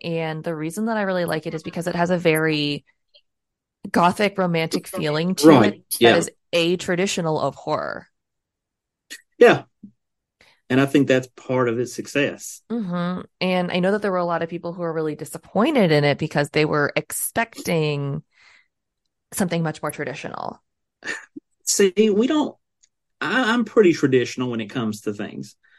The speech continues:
Speaker 1: Sure.
Speaker 2: And I, I thought those were done really well. And I'll give you
Speaker 1: Mm-hmm.
Speaker 2: another example, and this is kind of out of left field, but when I,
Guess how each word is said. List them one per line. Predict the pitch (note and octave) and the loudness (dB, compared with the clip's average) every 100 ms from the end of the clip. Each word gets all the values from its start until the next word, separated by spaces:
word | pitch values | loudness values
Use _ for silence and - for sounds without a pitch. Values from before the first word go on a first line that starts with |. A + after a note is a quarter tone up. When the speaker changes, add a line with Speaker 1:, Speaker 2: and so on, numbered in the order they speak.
| _ - | _ -10
Speaker 1:
Sure. | D#3 D3+ E3+ | -8 -8 -4
Speaker 2:
And | D#3 D3 C#3 B2 - _ _ _ - | 0 2 0 -2 -6 _ _ _ -8
I, | - E3 - - - _ _ _ _ _ - | -2 -2 -2 -10 -16 _ _ _ _ _ 2
I | F3 | 4
thought | G3 D#3+ B2+ | 6 6 6
those | C3 C#3+ | 6 6
were | C3 | 6
done | C3 C3 | 4 4
really | B2+ A#2+ A2+ | 2 2 2
well. | A2+ G#2+ | 2 0
And | G#2 | 0
I'll | D#3 | 0
give | F#3+ F#3+ | 2 4
you | D#3 | 4
Speaker 1:
Mm-hmm. | C3+ | 4
Speaker 2:
another | C3 C3 B2 | 0 -2 -4
example, | A2+ B2+ B2 A#2 | -4 -6 -6 -4
and | A2+ | -4
this | C3 B2+ | -4 -6
is | A2 _ _ _ _ _ _ | -10 _ _ _ _ _ _
kind | - B2+ | -10 -8
of | A#2 | -6
out | A#2 | -6
of | A2+ | -4
left | A2+ A2 | -4 -6
field, | - A#2+ A2 | -6 -4 -2
but | G#2 G#2+ - _ _ _ - F2 _ | -4 -6 -10 _ _ _ -18 -18 _
when | C#3 D3 | -2 0
I, | F3 F#3 | 0 -4